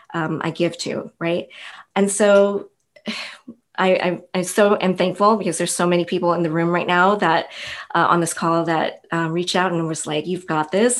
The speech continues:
and you're someone who thinks on your feet, and, um, and you're gonna figure this out." And so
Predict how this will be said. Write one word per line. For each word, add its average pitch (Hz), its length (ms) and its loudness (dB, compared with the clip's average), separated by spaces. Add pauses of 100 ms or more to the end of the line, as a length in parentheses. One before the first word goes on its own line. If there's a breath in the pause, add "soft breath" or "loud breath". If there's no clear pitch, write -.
and 165 380 -2
you're 185 180 -2
someone 214 380 2
who 247 100 4
thinks 247 380 -2
on 254 80 2
your 247 120 2
feet, 254 360 -2
and, 170 360 -2 (540 loud breath)
um, 170 480 0 (140)
and 190 160 4
you're 185 120 4
gonna 196 160 2
figure 190 260 0
this 160 180 -2
out." - 180 0 (480 soft breath)
And 220 140 4
so 269 400 4